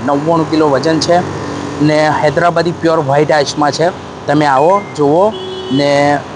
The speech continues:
એડવાન્સમાં જુઓ ને બહુ સારી રીતે બ્રીડરને મેં પાલવેલો છે. મેં દર વર્ષે એક બકરો એવો પાલવું છે ઘર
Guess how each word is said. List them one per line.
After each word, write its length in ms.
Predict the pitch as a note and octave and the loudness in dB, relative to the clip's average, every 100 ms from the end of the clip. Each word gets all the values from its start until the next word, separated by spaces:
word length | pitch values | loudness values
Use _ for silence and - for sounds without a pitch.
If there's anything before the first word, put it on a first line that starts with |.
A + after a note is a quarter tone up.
| - - C#3+ | -10 -6 -2
એડવાન્સમાં 520 | D3+ D#3 C#3 D3+ C#3 | 0 0 0 -2 0
જુઓ 280 | D#3+ F3+ D3 - - - - C#3 | 2 2 0 -4 -12 -12 -8 -2
ને 160 | C#3+ | 0
બહુ 320 | C#3+ D3+ D3+ C#3+ | 2 4 2 2
સારી 260 | C#3+ E3+ | 2 2
રીતે 360 | E3 D#3 E3 D#3+ | 2 2 2 2
બ્રીડરને 500 | D3 D3 D3 D3+ D3+ | 2 2 2 2 2
મેં 180 | D3+ C#3+ | 2 2
પાલવેલો 400 | C3 C#3 D3+ D3+ | 2 2 2 2
છે. 140 | D#3+ | 0
મેં 200 | D#3 D3+ | 0 2
દર 160 | C#3 F3 | 2 2
વર્ષે 300 | E3 D3+ E3 | 2 0 -2
એક 60 | |
બકરો 300 | D#3 C#3+ D#3 | -2 -2 2
એવો 220 | D3 D3+ C#3+ | 2 2 2
પાલવું 320 | C3 B2+ D3+ | 2 2 2
છે 220 | D3+ D#3+ D#3+ | 2 0 0
ઘર 320 | C3+ D3+ | 0 2